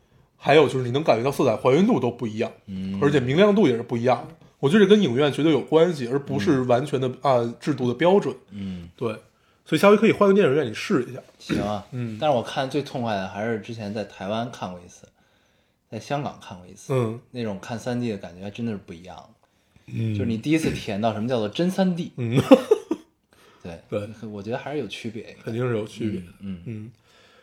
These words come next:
Speaker 1: 然后最近还上了几个特别好的片儿，其中有一个叫《驴得水》。
Speaker 2: 嗯。
Speaker 1: 这片子我身边也是褒贬不一，但是我看完还挺高兴的。
Speaker 2: 嗯。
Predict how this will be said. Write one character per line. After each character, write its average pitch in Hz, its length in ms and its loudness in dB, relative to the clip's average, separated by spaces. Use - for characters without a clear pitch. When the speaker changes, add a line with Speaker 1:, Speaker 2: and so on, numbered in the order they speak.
Speaker 1:
然 160 100 6
后 202 80 4
最 262 80 0
近 226 100 2
还 156 120 0
上 170 180 4
了 113 340 0
几 123 180 -8
个 117 80 -2
特 107 80 -8
别 123 120 0
好 131 180 -2
的 - 60 -14
片 127 160 0
儿， 120 100 0
其 - 160 -4
中 180 80 2
有 127 80 0
一 - 20 0
个 135 80 2
叫 123 360 2
《驴 139 320 -2
得 202 200 4
水》。 208 140 -2
Speaker 2:
嗯。 101 320 -4
Speaker 1:
这 220 140 2
片 262 180 2
子 247 60 4
我 156 120 4
身 196 140 -2
边 214 180 4
也 156 80 2
是 - 120 -8
褒 175 180 0
贬 113 240 -6
不 110 100 -10
一， 143 280 -6
但 180 120 6
是 123 60 2
我 104 160 -2
看 185 180 2
完 131 140 2
还 123 80 -2
挺 117 140 -8
高 113 180 -2
兴 110 140 -6
的。 104 60 -16
Speaker 2:
嗯。 107 340 -6